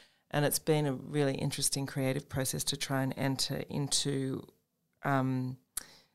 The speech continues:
the minds of our clients and work with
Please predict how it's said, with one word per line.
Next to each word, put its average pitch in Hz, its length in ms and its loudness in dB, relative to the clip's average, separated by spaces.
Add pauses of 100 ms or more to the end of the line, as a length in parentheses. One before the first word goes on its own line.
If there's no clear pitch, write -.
(140)
the 156 80 4
minds 139 840 6 (100)
of 143 140 0
our 131 140 2
clients - 840 -2 (160)
and 139 240 0
work 135 340 0
with - 440 -4